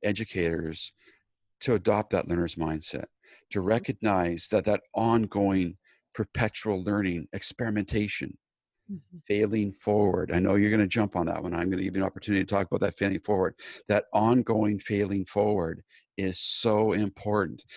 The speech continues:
Speaker 1: If we deny people that opportunity to fail on their own, they're not gonna be able to deal with the adversity of a real crisis. That's
Speaker 2: Yeah.
Speaker 1: the important thing. Do you wanna touch on the failing forward? I know this is one of your favorite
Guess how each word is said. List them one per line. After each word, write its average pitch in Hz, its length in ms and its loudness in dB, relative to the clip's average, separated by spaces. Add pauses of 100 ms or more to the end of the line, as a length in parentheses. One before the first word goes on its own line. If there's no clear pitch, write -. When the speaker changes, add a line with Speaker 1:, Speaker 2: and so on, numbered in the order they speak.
(280)
Speaker 1:
If 120 240 0
we 135 600 4 (460)
deny 104 540 2
people 101 360 0
that 87 120 2
opportunity 95 720 -2
to 90 80 -8
fail 95 320 0
on 87 140 -2
their 87 180 -2
own, 90 360 -2 (480)
they're 98 140 2
not 98 480 2
gonna 95 160 -2
be 92 140 0
able 90 200 -2
to 85 200 -8
deal 98 220 2
with 90 240 -2
the 87 160 -2
adversity 82 720 -2 (340)
of 92 120 -2
a 90 60 0
real 92 440 2
crisis. - 720 -10 (1080)
That's 98 340 -2
Speaker 2:
Yeah. 90 60 -4
Speaker 1:
the 87 40 -2
important - 300 -4
thing. 92 140 -2
Do - 240 -20
you 135 100 6
wanna 170 220 8
touch 151 260 0
on 160 60 4
the 151 80 2
failing 147 260 2
forward? 135 300 4
I 113 60 4
know 117 120 4
this 104 160 -2
is 90 100 -6
one 95 140 -2
of 92 80 0
your 90 120 -2
favorite - 360 -2